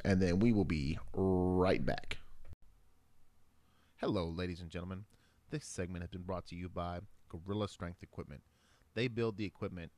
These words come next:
that we all use. They take great pride in what they do and believe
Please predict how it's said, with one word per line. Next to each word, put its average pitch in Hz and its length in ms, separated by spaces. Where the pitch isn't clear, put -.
that 85 120
we 85 160
all 95 180
use. 78 380
They 110 80
take 104 220
great 107 280
pride 101 320
in 101 60
what 92 160
they 90 200
do 87 280
and 90 140
believe 87 240